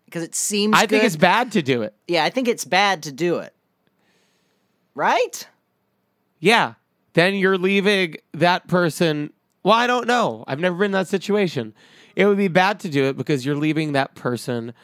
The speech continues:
Speaker 2: with the final thought of, "I killed, uh, the most wonderful person in the world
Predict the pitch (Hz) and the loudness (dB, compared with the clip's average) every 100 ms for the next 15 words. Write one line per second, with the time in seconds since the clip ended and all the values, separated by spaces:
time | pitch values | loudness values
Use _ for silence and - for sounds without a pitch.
0 | - - - 143 - 147 123 156 147 143 | -20 -20 -4 -2 0 -2 2 0 2 -2
1 | - 139 127 120 120 - 135 131 - 147 | 0 0 0 -2 -6 -4 -2 -2 -2 0
2 | 131 131 120 - - 127 117 113 117 156 | 0 -2 -6 -12 -6 -2 0 0 -4 -4
3 | 127 127 123 117 - - - 127 _ _ | -2 0 0 -4 -14 -20 -20 -20 _ _
4 | - 135 131 127 - 135 110 127 117 127 | -4 0 0 0 -2 -4 -2 -4 -4 -4
5 | 113 110 101 98 - - | -6 -6 -6 -6 -10 -16